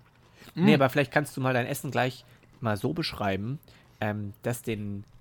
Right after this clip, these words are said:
Speaker 2: ZuhörerInnen einfach auch ein bisschen das Wasser im Mund zusammenläuft. Vielleicht, also mal kurz beschreiben, was hast du auf dem Teller, aber auch, äh, bitte genauso mit Adjektiven, wie es auch in der Kochsendung kommt. Und
Speaker 1: Mhm.
Speaker 2: ich mach dann den Zuschauerpart in so Kochsendungen.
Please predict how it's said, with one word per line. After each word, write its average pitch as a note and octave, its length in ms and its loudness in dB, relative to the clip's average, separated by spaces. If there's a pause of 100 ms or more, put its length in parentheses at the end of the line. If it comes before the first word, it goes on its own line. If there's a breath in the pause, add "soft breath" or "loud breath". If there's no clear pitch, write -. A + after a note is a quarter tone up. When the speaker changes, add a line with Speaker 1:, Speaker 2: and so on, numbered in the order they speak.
Speaker 2:
ZuhörerInnen A#2 800 -2
einfach - 240 -10
auch - 80 -20
ein A#2 100 -10
bisschen B2+ 320 -10
das - 180 -12
Wasser - 260 -10
im E3 100 -10
Mund C#3 240 -8
zusammenläuft. G2+ 600 -8
Vielleicht, - 300 -4
also C#3 200 0
mal C#3+ 180 -2
kurz - 200 -6
beschreiben, C3 440 2 (680 loud breath)
was C3+ 160 -4
hast C3+ 160 -2
du - 80 -4
auf A2+ 80 -8
dem B2+ 120 -8
Teller, C3 260 0
aber B2+ 200 0
auch, - 280 -4
äh, B2 100 -2
bitte D#3+ 300 -2
genauso C3+ 380 -2
mit C3+ 220 -2
Adjektiven, C#3+ 580 -2
wie C3 40 -2
es - 100 -8
auch - 160 -6
in A#2+ 120 -10
der G2+ 100 -4
Kochsendung D3 640 -6
kommt. - 320 -8 (240 loud breath)
Und C3 120 -8
Speaker 1:
Mhm. B2+ 60 -2
Speaker 2:
ich C3 100 0
mach B2 140 0
dann A#2+ 220 -2
den G#2+ 160 -2
Zuschauerpart C3+ 720 -2
in A#2+ 40 -10
so A2+ 80 -4
Kochsendungen. F2+ 680 -6